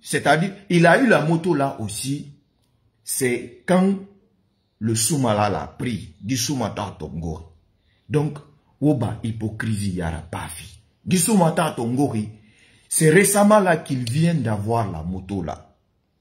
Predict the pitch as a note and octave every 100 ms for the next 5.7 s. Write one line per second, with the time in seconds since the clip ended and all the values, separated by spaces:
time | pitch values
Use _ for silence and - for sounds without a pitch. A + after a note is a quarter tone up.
0 | _ _ _ _ - G#2+ - B2+ G#2+ C#3+
1 | D#3+ G2+ G2 - - E3+ G2 F2 C3+ -
2 | F3+ - - F3 F3+ A2+ G2+ G#2 G2+ A#2
3 | F#2 E2 E2 G2+ G2+ - - - F#2+ A2+
4 | D#3 D#3+ F3+ - A2 G#2+ A2 G3 F3+ G#3
5 | D3 D#3+ - D#2+ C2+ C2+ -